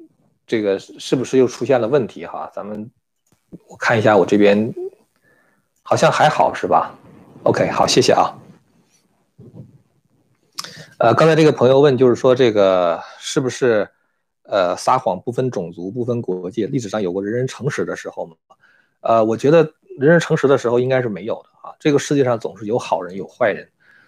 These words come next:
但是说这个人坏到像今天这种程度啊，就是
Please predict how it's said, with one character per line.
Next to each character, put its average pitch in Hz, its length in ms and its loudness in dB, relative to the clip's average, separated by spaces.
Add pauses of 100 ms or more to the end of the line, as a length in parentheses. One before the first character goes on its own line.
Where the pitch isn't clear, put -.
(120)
但 160 160 2
是 151 100 2
说 151 160 4
这 160 120 2
个 123 80 4
人 104 180 -2
坏 147 180 2
到 120 100 2
像 117 240 -8
今 170 160 -4
天 160 200 -2
这 151 80 -2
种 85 120 -10
程 - 240 -20
度 87 260 -20
啊， 92 120 -20
就 131 120 -8
是 120 220 -8